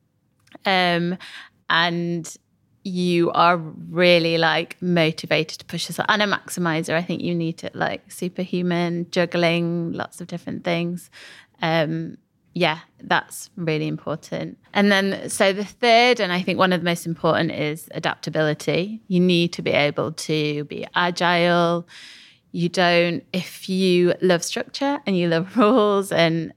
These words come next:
policies, like, you wanna go somewhere where that's already set up. Whereas in a startup environment, you have to make that yourself, which is really thrilling for me and other people that are similar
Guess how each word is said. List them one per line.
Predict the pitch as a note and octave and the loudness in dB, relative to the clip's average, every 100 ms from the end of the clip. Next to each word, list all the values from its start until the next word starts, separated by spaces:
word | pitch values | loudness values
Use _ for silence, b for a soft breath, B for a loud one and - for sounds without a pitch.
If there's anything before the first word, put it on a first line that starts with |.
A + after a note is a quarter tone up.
| _ - | _ -6
policies, | - F#3 F3+ - E3 E3 E3+ | 0 2 0 0 0 0 0
like, | - C#3+ - - | 0 0 -2 -8
you | F3 F3 | -2 2
wanna | E3+ D#3+ | 4 2
go | D#3+ D#3 | 2 0
somewhere | E3 - D#3 C#3 | -2 -2 0 4
where | C#3 | 4
that's | C3+ - - | 2 -4 -6
already | D#3 D3 | -6 -6
set | E3 - D#3+ - | -8 -10 -10 -10
up. | - - | -8 -2
Whereas | F3+ - E3 | 0 0 -2
in | E3 | -2
a | D#3+ | -2
startup | - - E3 - D3+ D#3+ _ _ - | -2 2 2 2 -2 -6 _ _ -6
environment, | E3+ F3 F3 E3+ E3 D#3+ - B B B - | 0 2 4 4 2 -2 -8 B B B -4
you | E3+ | -2
have | E3 D#3 - | 0 -4 -6
to | - | -8
make | D#3+ C#3+ - | -4 -6 -6
that | D3 - - | -10 -10 -10
yourself, | D#3+ D#3+ - - F3+ B3 B3+ | -10 -8 -2 2 2 0 -2
which | F3 F3 - | -2 -2 -4
is | E3+ F3 - | -6 -10 -12
really | F#3 E3+ F3 D#3+ D#3+ | -6 2 4 4 0
thrilling | - E3 D#3+ E3+ | 2 4 4 0
for | - | 0
me | A#3 B3 A#3+ A#3 | 4 6 6 6
and | F#3+ | 4
other | E3+ E3 | 2 0
people | F3+ F#3+ F#3+ E3 F3 F3+ | 0 -2 2 4 6 4
that | D#3+ - | 0 -2
are | F3 | -4
similar | - A#3+ B3 F3+ F3 | 0 4 4 4 2